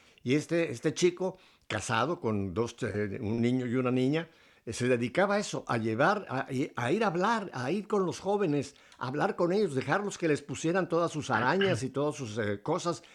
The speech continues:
y él darles respuestas realmente cristianas, porque era un,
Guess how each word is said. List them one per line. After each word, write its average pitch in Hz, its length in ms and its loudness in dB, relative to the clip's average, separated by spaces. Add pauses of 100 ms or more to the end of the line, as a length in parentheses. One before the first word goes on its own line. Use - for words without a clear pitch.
(120)
y 139 160 2
él 170 100 4
darles 165 460 2
respuestas 139 640 0
realmente 151 440 2
cristianas, 156 580 0
porque 123 260 -4
era 139 140 2
un, 151 200 -2